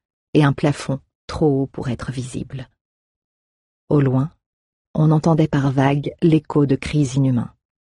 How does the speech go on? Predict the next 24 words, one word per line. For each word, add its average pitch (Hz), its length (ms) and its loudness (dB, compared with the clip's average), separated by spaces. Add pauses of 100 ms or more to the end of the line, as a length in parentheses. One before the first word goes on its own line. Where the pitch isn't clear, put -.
(880)
Une 160 160 4
intense 190 440 2
lumière 160 380 2
rouge 175 460 0
irradiait 165 500 0
le 147 80 4
fond 151 300 -2
de 139 80 0
la 120 100 0
pièce, - 640 -8 (400)
projetant 156 460 0
depuis 147 320 0
le 139 80 4
sol 147 500 -2
un 160 180 2
arc 151 220 0
flamboyant 143 680 -2
vers 143 180 -2
les 135 80 0
parois 131 340 -2
de 127 80 -4
pierre. - 560 -12 (1080)
Au 151 80 -2
centre, - 640 -6